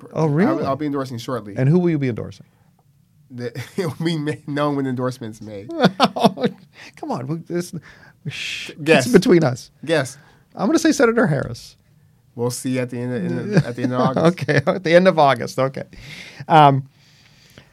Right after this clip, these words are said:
Speaker 1: this, uh, program, of course, has not been without its critics. One of them you alluded to earlier, our, our old friend Governor Palin,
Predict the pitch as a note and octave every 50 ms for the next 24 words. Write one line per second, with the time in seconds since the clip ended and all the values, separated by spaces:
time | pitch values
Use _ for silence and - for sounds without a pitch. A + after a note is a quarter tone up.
0 | _ _ _ _ - - _ _ _ _ G3 E3 G#3+ C4 - - - - G3 F3+
1 | E3+ D#3+ C3+ - F#3+ F3+ F3 E3 D#3 - - - - F#3 F3+ - D#3+ C#3+ B2 D3
2 | D3+ C#3+ D3 C#3+ - - C#3 C3+ C3 A#2+ A#2+ B2 A#2 A2 G#2 - - - B2 A2+
3 | G#2 G#2 G2+ - - - - - - A#2+ C#3 D#3 E3 D#3 D#3+ D#3 D#3+ E3 D#3+ D3+
4 | D3+ D3 D#3 - D3 C#3 D3 D#3+ E3 E3+ D#3+ - D#3+ D3+ C#3 B2+ A#2 G#2 G2 G2+
5 | G2+ G2 G2 - - - _ _ _ _ - C3+ B2 A#2 A2+ A2+ A2 - D3 B2+
6 | A#2+ C3+ D3 D3+ D3 - D3+ C#3+ C3 B2 A#2+ C3 A#2+ B2 B2+ A#2+ - C3 B2+ B2
7 | A#2+ B2+ B2+ B2 A#2+